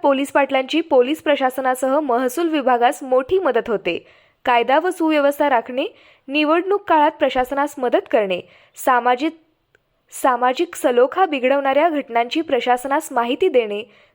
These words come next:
गावातील किरकोळ भांडणतंटे मिटवणे, यापूर्वी प्रत्येक पोलीस पाटलांनी आपले गाव तंटामुक्त करून लाखोंचे बक्षीस मिळवले आहे. अशा विविध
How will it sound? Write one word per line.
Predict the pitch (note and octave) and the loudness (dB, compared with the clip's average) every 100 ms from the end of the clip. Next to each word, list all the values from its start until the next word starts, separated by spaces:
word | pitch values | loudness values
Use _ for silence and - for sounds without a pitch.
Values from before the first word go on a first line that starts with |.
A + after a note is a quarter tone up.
| - | -2
गावातील | A#3+ A#3 A#3+ D4 D#4 | 2 4 2 0 -4
किरकोळ | D4 A#3+ - E4 | -4 -2 0 0
भांडणतंटे | C#4 C4 A#3+ D#4 D#4+ C4 C#4+ | 2 0 0 0 -2 -2 -2
मिटवणे, | C4+ A#3 E4 F4 A3 F3+ - _ _ _ | -2 -2 0 0 -2 -8 -10 _ _ _
यापूर्वी | A#3 A#3+ D#4 D#4+ A#3 C#4 | 0 2 2 -2 -2 -2
प्रत्येक | C#4+ C#4 - F#4+ - | 0 -2 0 -4 0
पोलीस | D#4 C#4 - | 0 0 0
पाटलांनी | C#4+ B3+ C#4 C4+ C4 | -2 0 -2 -4 -6
आपले | - B3 D4+ G4 F#4+ | -4 -4 -2 0 2
गाव | B3 B3+ | 2 2
तंटामुक्त | C4 A#3 C#4 D4 D4+ - C#4+ | -2 -2 -2 -2 -2 -4 0
करून | B3 A#3 E4 - - - | 2 2 -2 -10 -18 -6
लाखोंचे | B3 A#3+ A#3+ E4 F4 G4+ | 0 2 0 -2 -2 0
बक्षीस | F4 - - D4 C#4+ | 0 0 -2 -6 -2
मिळवले | A#3 G#3+ G3+ | 0 2 0
आहे. | G3 F#3+ - _ - - | 0 -6 -12 _ -20 -4
अशा | - B3 D4 | -2 0 0
विविध | C#4 B3 C#4 | 0 -2 -2